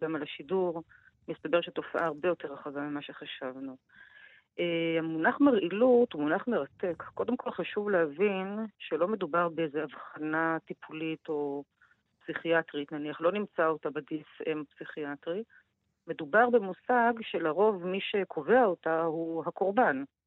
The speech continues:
המורעל. אחד הדברים ששמתי לב, שאותו אדם שמכונה מרעיל, הוא לא מודע ברוב המקרים, אה, למרעילותו. כלומר, זה,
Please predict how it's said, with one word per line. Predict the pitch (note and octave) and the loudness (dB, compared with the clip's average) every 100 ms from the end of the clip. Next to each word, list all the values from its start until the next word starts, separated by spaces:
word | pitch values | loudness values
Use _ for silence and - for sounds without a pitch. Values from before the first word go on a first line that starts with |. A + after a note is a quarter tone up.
| _ _ - | _ _ -6
המורעל. | C#3+ D3+ D#3 F3 F#3+ D3 B2 C#3 _ _ _ _ _ | -4 -2 2 4 4 2 0 -8 _ _ _ _ _
אחד | - F3 | -2 4
הדברים | G#3 F3+ G#3 | 4 6 4
ששמתי | G3 - - G3 F#3 | 2 -10 -12 -8 -2
לב, | G#3 C#4 B3+ C4 C4+ - _ _ _ _ | 4 6 6 2 -2 -6 _ _ _ _
שאותו | - E3 - A3 | -4 -2 2 4
אדם | F#3 G3 G#3+ | 6 4 4
שמכונה | - E3+ D#3 E3 E3 | 0 -2 -2 -2 -2
מרעיל, | F#3+ D3+ C3+ A3 C4 A#3+ C4+ B3+ _ _ - | 0 0 0 2 2 2 -2 -4 _ _ -10
הוא | E3+ E3+ | -8 -4
לא | E3+ F3+ G#3 B3+ C#4 C4 | -2 0 4 6 4 2
מודע | F#3 F3+ C#3 F3 F3+ G3 B3 G#3+ | -4 -6 -2 2 4 2 -2 -8
ברוב | E3+ D3 D#3+ E3+ F#3 | -6 -2 2 4 2
המקרים, | G3 F#3 - D#3 D3 F3+ A#3+ - _ _ _ _ _ - | 0 -4 -4 -2 -2 -2 -4 -4 _ _ _ _ _ -6
אה, | D3+ D#3+ | -4 -2
למרעילותו. | E3+ E3+ D3+ D#3 D#3 - C#4 A3 - _ _ _ _ _ | -2 -2 0 -2 -4 2 4 4 0 _ _ _ _ _
כלומר, | D3+ D3+ C#3+ | -4 -2 -4
זה, | C#3 D3+ | -6 -10